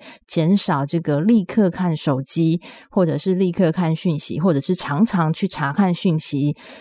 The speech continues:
跟常常去查看手机的这个事情，我发现的一个，一个现象，就是当我不是这么快速立即的去回应的时候啊，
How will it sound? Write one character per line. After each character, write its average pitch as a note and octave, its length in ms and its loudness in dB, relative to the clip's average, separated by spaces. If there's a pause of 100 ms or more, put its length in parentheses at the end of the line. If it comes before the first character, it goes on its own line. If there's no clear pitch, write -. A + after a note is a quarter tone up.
(120)
跟 E3+ 300 2
常 E3+ 180 2
常 E3 120 4
去 F3+ 120 0
查 D#3+ 180 -2
看 F3 140 4
手 C#3+ 160 0
机 E3 180 0
的 D3+ 80 2
这 D3+ 120 -2
个 C#3+ 100 0
事 D#3+ 180 -4
情， C3 240 -2 (240)
我 D3 80 0
发 D3 240 -2
现 D#3+ 340 -2
的 - 120 -6
一 C3+ 140 -10
个， F2 500 -4 (260)
一 C#4+ 80 -2
个 D4 160 2
现 F#3+ 360 -2
象， D#3+ 280 -4 (380)
就 F4 120 0
是 C#4+ 360 2 (280)
当 D#4+ 200 -2
我 A3 120 2
不 F#3 160 -6
是 C#4+ 220 -2
这 C#4+ 140 0
么 A3+ 100 2
快 A3+ 320 -2
速 G3 400 2
立 G#3 200 2
即 D#3 240 -4
的 E3 120 2
去 - 160 0
回 - 300 -6
应 A3 260 4
的 F3+ 100 -2
时 E3+ 180 -2
候 F#3 260 2
啊， D#3 240 2